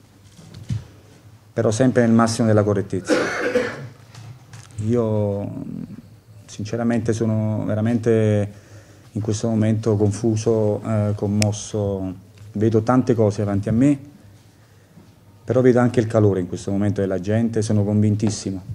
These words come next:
E ripeto, se qualcuno è rimasto male nei miei confronti, sappiate che io sono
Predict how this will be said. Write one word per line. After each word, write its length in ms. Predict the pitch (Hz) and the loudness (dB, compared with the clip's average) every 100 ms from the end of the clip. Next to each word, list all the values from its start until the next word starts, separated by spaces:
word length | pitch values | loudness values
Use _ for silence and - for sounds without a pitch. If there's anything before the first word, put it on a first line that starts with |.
| - - _ _ - - | -16 -20 _ _ -20 -10
E 80 | 104 | -4
ripeto, 400 | 107 113 104 101 | 0 2 2 0
se 140 | 104 | -4
qualcuno 340 | 110 101 127 | -4 -2 0
è 40 | 123 | 2
rimasto 360 | 117 113 113 | 2 0 0
male 340 | 113 117 113 110 | -2 0 0 0
nei 120 | 107 | 0
miei 160 | 104 104 | 0 0
confronti, 840 | 104 104 127 117 117 107 101 98 - - - _ | -2 -2 -2 -2 -2 -2 -4 -6 -12 -20 -20 _
sappiate 480 | - 110 110 123 120 | -10 -6 0 2 2
che 80 | 110 | 2
io 180 | 113 110 | 2 2
sono 480 | 110 110 107 101 | 0 0 0 -2